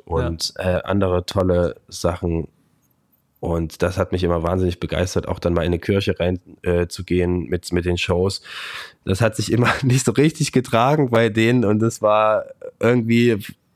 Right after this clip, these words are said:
Speaker 1: einfach wahnsinnig mutig, vor allem zu der Zeit mit nicht mal zwanzig, ähm, so gerade aus der Schulzeit raus, solche Sachen zu machen. Und ich bin dann so ein bisschen in diese,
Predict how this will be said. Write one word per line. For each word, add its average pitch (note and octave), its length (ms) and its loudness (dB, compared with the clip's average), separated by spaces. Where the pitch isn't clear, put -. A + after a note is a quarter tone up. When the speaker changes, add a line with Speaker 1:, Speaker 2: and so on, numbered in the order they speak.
Speaker 1:
einfach G#2+ 340 0
wahnsinnig A#2 560 2
mutig, A#2 580 2
vor D#2+ 160 0
allem G#2+ 160 2
zu A2+ 100 0
der G2 160 2
Zeit G#2+ 380 0
mit - 360 -2
nicht B2 260 2
mal G#2+ 180 2
zwanzig, G#2 680 0
ähm, G2+ 480 2
so G2+ 120 0
gerade G#2+ 300 2
aus G#2+ 180 0
der G#2 100 0
Schulzeit A#2+ 520 0
raus, G2+ 240 0
solche F#2+ 200 0
Sachen G#2 280 -2
zu - 140 -6
machen. G2 340 0
Und G2+ 240 2
ich F#2+ 140 -4
bin G#2+ 100 2
dann G2+ 180 2
so F#2 80 0
ein F#2 60 2
bisschen G#2 200 0
in G2 40 2
diese, F#2+ 380 0